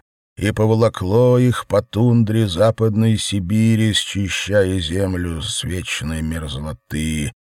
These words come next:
Мозжечок, расправившись со Скандинавией, ухнул в ледовитый океан, тревожа тысячелетние льды. К вечеру последнего дня Земли мозг Сталина накрыл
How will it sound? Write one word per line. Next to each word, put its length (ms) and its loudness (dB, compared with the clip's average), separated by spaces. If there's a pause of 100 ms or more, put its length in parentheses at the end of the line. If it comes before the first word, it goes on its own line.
(240)
Мозжечок, 1040 -2
расправившись 1040 -4
со 180 -6
Скандинавией, 1080 -2 (280)
ухнул 560 0
в 60 -2
ледовитый 580 0
океан, 540 2 (240)
тревожа 560 0
тысячелетние 800 -4
льды. 500 -2 (580)
К 60 -10
вечеру 560 0
последнего 1000 -2
дня 360 -4
Земли 640 -4 (680)
мозг 460 0
Сталина 960 0 (240)
накрыл 880 -4